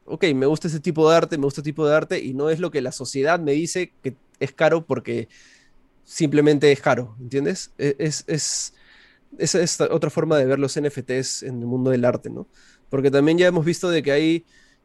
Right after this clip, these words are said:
¿cómo se llama? Kings of Leon ha sacado, este, un álbum donde algunos de sus tracks están como N F Ts.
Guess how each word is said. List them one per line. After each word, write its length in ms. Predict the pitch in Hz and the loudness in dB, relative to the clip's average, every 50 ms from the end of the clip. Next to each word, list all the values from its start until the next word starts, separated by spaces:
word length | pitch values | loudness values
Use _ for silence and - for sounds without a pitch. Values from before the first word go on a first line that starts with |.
| _ _ | _ _
¿cómo 160 | _ 170 180 165 | _ -10 -10 -6
se 100 | - 190 | -6 -6
llama? 100 | 196 175 | -6 -4
Kings 240 | - 202 202 190 202 | 0 0 0 0 0
of 100 | 170 151 | -2 -2
Leon 420 | 180 202 208 196 190 196 214 - - | 0 2 4 4 4 2 -2 -4 -6
ha 80 | - 147 | -6 -4
sacado, 920 | - 165 156 156 165 165 170 165 165 170 165 165 160 151 143 135 131 127 | -4 -6 -2 0 2 2 4 4 4 4 4 4 4 4 2 2 0 -4
este, 680 | 127 - - - - 127 120 117 117 113 113 113 113 - | -6 -10 -16 -18 -14 -12 -12 -10 -10 -10 -10 -10 -12 -2
un 180 | - 160 160 175 | 0 2 4 6
álbum 420 | 180 180 170 170 190 208 208 190 | 6 6 6 6 4 4 2 2
donde 360 | 151 147 135 131 127 123 117 - | 2 2 2 2 0 -2 -2 -4
algunos 320 | - 131 131 147 165 180 170 | -4 -4 -2 -2 -2 -2 -4
de 40 | 143 | -4
sus 180 | 156 131 - | -6 -8 -2
tracks 280 | - 151 170 185 - - | 0 2 2 2 0 -6
están 260 | 135 - - 143 147 | -10 -6 -6 -6 -4
como 220 | 143 151 143 135 135 | -4 -4 -2 -2 -2
N 120 | 143 143 143 | -2 -2 -2
F 140 | - 143 | -4 -4
Ts. 320 | 127 180 156 127 - - | -4 -2 -4 -4 -4 -12